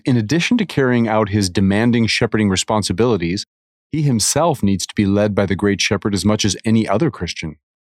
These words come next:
Indeed, he is to set an example of following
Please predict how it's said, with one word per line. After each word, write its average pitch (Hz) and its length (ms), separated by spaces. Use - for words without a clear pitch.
Indeed, 104 540
he 147 140
is 180 100
to 123 120
set 123 220
an 104 140
example 92 760
of 98 120
following 98 840